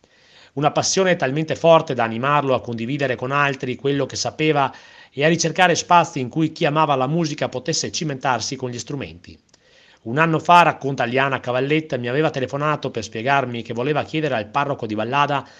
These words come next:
la disponibilità della canonica per creare una sala prove. Poi mi aveva richiamato altre volte per informarmi sui passi che intendeva fare.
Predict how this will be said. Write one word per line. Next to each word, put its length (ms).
la 60
disponibilità 680
della 160
canonica 580
per 160
creare 320
una 160
sala 240
prove. 460
Poi 200
mi 100
aveva 200
richiamato 540
altre 260
volte 380
per 100
informarmi 560
sui 180
passi 340
che 100
intendeva 400
fare. 420